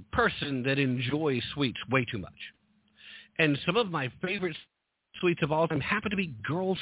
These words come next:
Scout cookies. I say this to make the point that I have not partaken of a Girl Scout cookie in a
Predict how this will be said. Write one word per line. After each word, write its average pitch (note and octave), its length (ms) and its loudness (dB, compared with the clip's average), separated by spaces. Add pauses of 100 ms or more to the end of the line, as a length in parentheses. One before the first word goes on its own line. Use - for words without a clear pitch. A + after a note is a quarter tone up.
Scout D#3+ 240 -2 (160)
cookies. D3+ 360 -6 (2250)
I C3 80 4 (240)
say C4+ 200 2
this B2 360 -10 (180)
to E3 60 -8
make E3+ 140 -4
the F3+ 60 -8
point F3+ 220 -2
that F3+ 140 -2
I A3+ 80 0
have B3 180 -2
not A3 260 -4 (560)
partaken G3+ 600 -6 (440)
of C#3 100 -2
a D#3 60 2
Girl G#3 380 -2
Scout G#3 320 -6 (140)
cookie G#2 420 -10 (1120)
in E3 500 4 (680)
a D#3 80 4